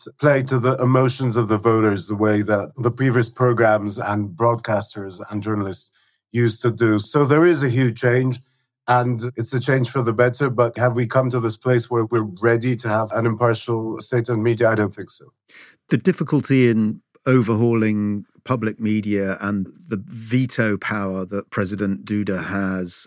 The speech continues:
Speaker 2: over the government does suggest that a much more fundamental reform, which is changes to the judicial appointment system to create more judicial independence, which in a way many in Brussels and elsewhere in the E U would see as the sort of mother of reforms for this government,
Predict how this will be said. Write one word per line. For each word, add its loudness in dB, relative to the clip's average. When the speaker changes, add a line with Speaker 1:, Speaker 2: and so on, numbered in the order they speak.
Speaker 2:
over -2
the -4
government -4
does 0
suggest -4
that -4
a -2
much -4
more -2
fundamental 0
reform, -2
which -8
is -4
changes -2
to -6
the -2
judicial -6
appointment -6
system -4
to -4
create 4
more 6
judicial 0
independence, 0
which -6
in 0
a 0
way 0
many 2
in 2
Brussels 0
and 0
elsewhere 0
in 2
the 0
E 0
U 0
would -4
see -2
as 0
the -14
sort -2
of 2
mother 2
of -6
reforms 0
for -8
this -2
government, -4